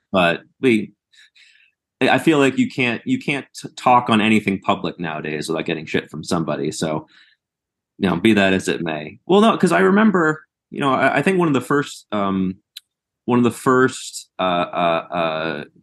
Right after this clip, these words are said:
experiences I had with hunting, uh, and in terms of its connection to ecology, uh, which really actually made me understand what the difference was between,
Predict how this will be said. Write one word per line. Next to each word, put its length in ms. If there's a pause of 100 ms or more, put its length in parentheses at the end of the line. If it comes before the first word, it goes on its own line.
(380)
experiences 960
I 120
had 420
with 300 (160)
hunting, 600 (600)
uh, 400
and 200
in 160
terms 300
of 240 (600)
its 180
connection 480
to 280 (100)
ecology, 800 (600)
uh, 300
which 260
really 240
actually 320
made 240
me 80
understand 580
what 140
the 60
difference 420
was 400
between, 880